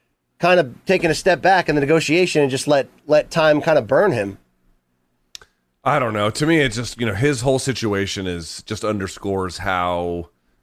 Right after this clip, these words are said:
Speaker 2: uh, imbalanced, I would say, that the world of M M A is relative to boxing. Boxing, of course, has its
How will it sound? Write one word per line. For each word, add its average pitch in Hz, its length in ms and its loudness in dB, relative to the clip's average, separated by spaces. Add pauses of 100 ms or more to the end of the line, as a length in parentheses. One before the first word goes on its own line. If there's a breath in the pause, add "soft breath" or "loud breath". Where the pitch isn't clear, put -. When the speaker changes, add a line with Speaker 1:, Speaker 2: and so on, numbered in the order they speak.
(120)
Speaker 2:
uh, 82 240 -2 (100)
imbalanced, 113 960 -2
I 117 100 0
would 117 180 -2
say, 123 340 2
that 113 160 -2
the 117 80 0
world 110 480 2
of 98 520 -2
M 113 160 0
M 113 120 2
A 113 180 4
is 110 200 2
relative 107 480 0
to 117 100 -4
boxing. 110 420 0
Boxing, 101 320 -2
of 87 100 -6
course, 98 280 -2
has 92 200 -2
its - 280 -8